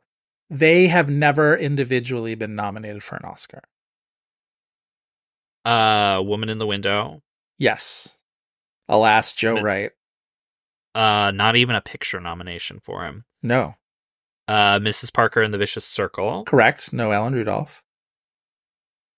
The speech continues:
Speaker 2: And it's between Dolores Claiborne and A Thousand Acres. I just forget who directed both of those movies. Uh, no, Dolores Claiborne is, like,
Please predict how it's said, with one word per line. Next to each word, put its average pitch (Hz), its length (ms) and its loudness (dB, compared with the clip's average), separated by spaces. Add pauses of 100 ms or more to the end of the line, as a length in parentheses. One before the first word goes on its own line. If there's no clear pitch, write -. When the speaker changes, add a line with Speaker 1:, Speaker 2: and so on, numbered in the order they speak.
(240)
Speaker 2:
And 107 880 2 (1500)
it's - 200 -8
between 170 480 -2
Dolores 120 380 4
Claiborne 104 460 0
and 98 80 -4
A - 100 -20
Thousand 101 420 0 (140)
Acres. 104 540 -2
I 104 60 -2
just 95 180 -4
forget 104 380 -2
who 113 140 -12
directed 87 640 -10
both 73 220 -10
of 65 80 -14
those 65 260 -10
movies. 62 480 -16 (120)
Uh, 101 560 -4 (280)
no, 214 220 6
Dolores 226 380 4
Claiborne 220 500 0
is, 165 120 -8
like, 156 320 -2